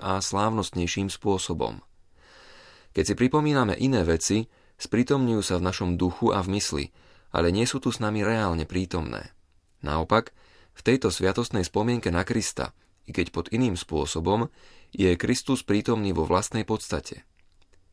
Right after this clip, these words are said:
Veď on sám, keď vystupoval do neba, povedal:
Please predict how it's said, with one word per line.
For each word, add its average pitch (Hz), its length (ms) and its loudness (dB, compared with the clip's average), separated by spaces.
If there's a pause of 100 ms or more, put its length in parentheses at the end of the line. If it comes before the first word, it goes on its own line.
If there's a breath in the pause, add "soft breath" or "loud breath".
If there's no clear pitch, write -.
(120)
Veď 85 240 2
on 80 80 -2
sám, 87 480 2 (240 soft breath)
keď 101 160 0
vystupoval 117 560 2
do 95 160 2
neba, 104 240 0
povedal: - 480 -2